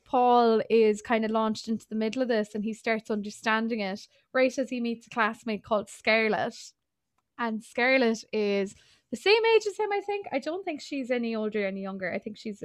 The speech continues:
in his class. And, um, <clears throat> she's obviously a woman going through the same journey. And it just shows how different the female journey in this world is, and, um, how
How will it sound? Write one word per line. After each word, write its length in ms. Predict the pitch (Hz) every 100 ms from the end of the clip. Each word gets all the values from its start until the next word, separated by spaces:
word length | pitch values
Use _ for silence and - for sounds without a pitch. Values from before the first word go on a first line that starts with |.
| - -
in 140 | 208
his 120 | 196
class. 500 | - 202 180 202 - _ _ _ _ _ -
And, 400 | 226 214 214 214
um, 460 | 226 214 208 208 - _
<clears throat> 400 | - 285 233 214 _ _
she's 220 | - 277
obviously 360 | 269 254 233 247
a 80 | 214
woman 480 | 240 254 254 220
going 320 | 196 214 208 202
through 220 | 240 214
the 140 | 202
same 520 | - - 247 226 208
journey. 540 | 202 220 214 220 240 277 - - - _
And 160 | 240 240
it 120 | -
just 240 | 254 226
shows 440 | - 247 226 226 220
how 180 | 226
different 480 | 214 240 233 233 214
the 80 | 214
female 460 | - 233 226 214 208
journey 560 | 226 220 214 208 202 -
in 160 | 214 208
this 180 | 208
world 340 | 220 214 208 208
is, 460 | 214 208 202 - _ _ _ _ -
and, 580 | 214 208 202 196 196 196 -
um, 640 | 202 190 190 190 196 190 _ _ _ _ _ _
how 480 | - 240 226 214